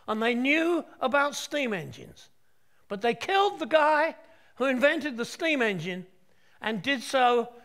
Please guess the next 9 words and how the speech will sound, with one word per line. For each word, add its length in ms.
because 800
it 100
was 100
going 200
to 120
undermine 420
the 80
slave 340
economy. 560